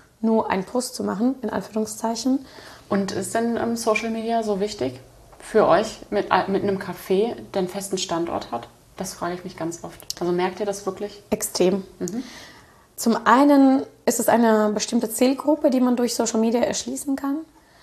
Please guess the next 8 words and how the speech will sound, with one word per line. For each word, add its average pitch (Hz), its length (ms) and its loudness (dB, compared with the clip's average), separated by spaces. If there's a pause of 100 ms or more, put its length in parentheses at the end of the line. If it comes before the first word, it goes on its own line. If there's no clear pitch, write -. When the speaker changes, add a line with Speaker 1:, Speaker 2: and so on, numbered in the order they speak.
(200)
Speaker 1:
Zum 233 200 -2
anderen 240 420 6 (100)
ist - 180 -2
es - 300 -8
für - 160 -4
uns 247 260 2
ein 208 160 2
Kommunikationsmittel, 220 1200 -2